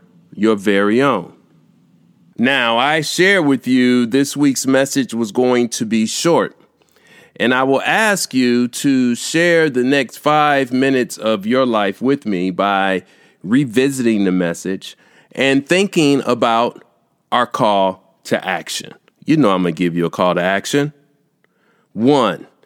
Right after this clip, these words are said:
if you haven't been vaccinated, will you prayerfully consider it again? Two,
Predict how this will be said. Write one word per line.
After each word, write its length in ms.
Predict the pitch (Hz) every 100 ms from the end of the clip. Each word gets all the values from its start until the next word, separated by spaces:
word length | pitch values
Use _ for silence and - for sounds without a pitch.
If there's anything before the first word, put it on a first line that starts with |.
| _ _
if 220 | - 113
you 140 | 147 208
haven't 340 | 196 185 165
been 180 | 160 143
vaccinated, 840 | 135 135 139 - 131 131 127 120 - _ _ _ _ _
will 240 | 98 143 147
you 280 | 196 233
prayerfully 1000 | 220 - - 143 147 - 147 143 147 143 - _ _
consider 560 | - 107 - 135 127 131
it 140 | 127
again? 480 | 123 127 131 131 131 _ _ _ _ _ _ _ _ _ _ _ _ -
Two, 380 | - 185 104